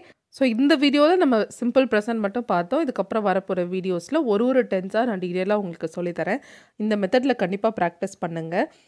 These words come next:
ஆ, இப்போ for example, "I speak with him, I don't speak with him, do I speak with him, do I not speak with him, why do I speak with him?" ஐக்கு சொல்லி முடிச்சிட்டீங்க. அதே மாதிரி யூக்கு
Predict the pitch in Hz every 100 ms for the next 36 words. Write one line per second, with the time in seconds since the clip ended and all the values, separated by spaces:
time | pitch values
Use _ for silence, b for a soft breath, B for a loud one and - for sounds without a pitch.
0 | b _ 196 185 175 170 - 190 175 175
1 | 180 190 196 190 320 415 _ _ _ _
2 | 190 196 202 - 277 - 262 - 269 330
3 | - _ _ 180 175 202 262 - 269 254
4 | 254 254 247 240 285 _ _ _ - 196
5 | 233 359 - 285 277 277 269 254 254 277
6 | _ _ _ 196 190 196 220 320 - 240
7 | 233 214 208 208 208 214 _ _ _ 233
8 | 277 269 214 220 - 190 190 160 - 165
9 | - _ _ _ 196 226 - 277 - 190
10 | 185 175 - 156 160 165 _ _ _ -
11 | 202 254 214 185 277 247 330 285